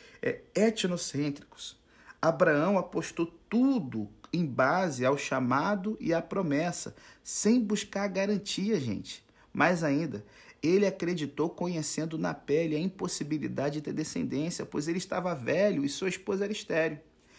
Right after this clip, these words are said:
Esperando contra toda esperança, Abraão acreditou e se tornou pai de muitas nações, conforme foi dito a ele: "Assim será a sua descendência." Ele não fraquejou na fé,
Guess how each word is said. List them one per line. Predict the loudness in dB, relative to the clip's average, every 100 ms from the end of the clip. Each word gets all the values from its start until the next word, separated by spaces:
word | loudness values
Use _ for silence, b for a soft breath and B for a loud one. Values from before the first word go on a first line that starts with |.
| B B B
Esperando | -4 0 2 4 4 2 0
contra | -2 -4 -4 -6
toda | 0 4 4 2
esperança, | -6 -4 -2 -2 -6 -8 -12 -18 B B
Abraão | 0 2 2 2
acreditou | 0 -2 -4 -6 -4 -2
e |
se | -2
tornou | -4 -2 -2
pai | -2 0 0
de | 0
muitas | -2 0 0 0 -2
nações, | -4 -6 -4 -4 -4
conforme | -6 -8 -2 -2 -2
foi | -4 -6
dito | -4 -6 -4 -2
a |
ele: | 0 0 0 -4 B B B
"Assim | -2 -2 -2 -4 0 0
será | 0 -2 -2 -2
a | -4
sua | -4 -4
descendência." | -4 -4 -4 -2 -2 -4 -6 -10 -18 B B B
Ele | 0 2
não | 0
fraquejou | 0 -2 -2 -2 -2 0
na | -2
fé, | -4 -2 -2